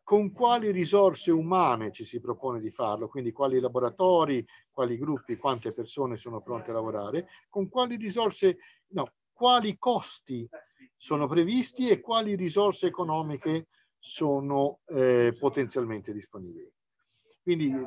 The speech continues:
c'è anche la parte economica, naturalmente, c'è la parte, chiamiamola, demografica, però una grossa parte è anche, dice, dimostrate che volete fare qualche cosa che vale la pena di stare a fare e che sapete,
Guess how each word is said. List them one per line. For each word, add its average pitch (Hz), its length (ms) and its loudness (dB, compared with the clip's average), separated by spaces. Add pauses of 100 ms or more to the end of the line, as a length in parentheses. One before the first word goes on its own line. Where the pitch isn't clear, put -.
(140)
c'è 147 200 -2
anche 151 420 0
la 135 120 0
parte 139 400 2
economica, 127 600 -2
naturalmente, 127 640 -4
c'è 123 140 -10
la 117 60 -2
parte, 120 320 -2
chiamiamola, 123 440 -2
demografica, 123 760 -4 (520)
però 196 260 6 (220)
una 151 220 0
grossa 233 440 4
parte 175 440 6
è 160 40 6
anche, 165 400 4
dice, 139 300 -4
dimostrate 160 800 2 (500)
che 175 140 6
volete 196 340 8
fare 139 240 2
qualche 131 320 0
cosa 139 320 2
che 127 140 2
vale 120 240 4
la 107 100 2
pena 139 220 -2
di 110 80 0
stare 110 220 -4
a 104 40 -2
fare 113 520 0 (420)
e 196 160 4
che 208 160 2
sapete, 262 880 4